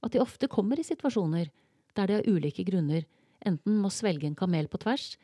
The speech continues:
eller ender med å fravike det som trolig var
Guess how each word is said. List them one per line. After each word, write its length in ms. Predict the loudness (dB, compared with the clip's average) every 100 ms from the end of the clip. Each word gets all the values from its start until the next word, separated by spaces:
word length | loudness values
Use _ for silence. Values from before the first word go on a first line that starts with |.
| _
eller 220 | -2 0 4
ender 240 | 4 2 0
med 160 | -2 -4
å 40 | -6
fravike 680 | -4 -4 -4 -4 -6 -6 -6
det 140 | -4 -4
som 80 | -4
trolig 240 | -2 -2 -2
var 140 | -6